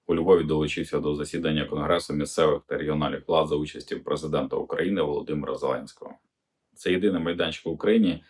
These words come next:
де всі, від президента до міністрів, керівників ова і голів громад, сидять за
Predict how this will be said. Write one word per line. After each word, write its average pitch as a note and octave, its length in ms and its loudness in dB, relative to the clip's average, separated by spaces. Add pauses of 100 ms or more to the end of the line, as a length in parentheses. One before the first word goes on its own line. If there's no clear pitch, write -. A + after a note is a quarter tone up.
(720)
де G#2+ 160 8
всі, F2 460 0 (160)
від F2+ 260 -2
президента G2 560 6
до F2+ 120 0
міністрів, G#2 640 2 (460)
керівників F#2 600 0
ова F2+ 280 6
і D#2+ 80 2
голів E2+ 280 0
громад, F2+ 360 2
сидять D#2+ 360 4
за D2 340 0